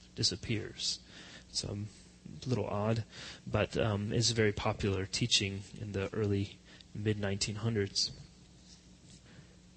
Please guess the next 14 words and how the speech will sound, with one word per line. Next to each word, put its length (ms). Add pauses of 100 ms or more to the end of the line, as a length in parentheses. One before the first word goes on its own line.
(100)
Any 280
questions 640
so 160
far? 380 (200)
I 60
know 140
we're 260 (2250)
diving 400
in 160
pretty 280
deep. 380 (320)
<laughs> 80 (2500)
Okay? 240 (1200)
Well, 240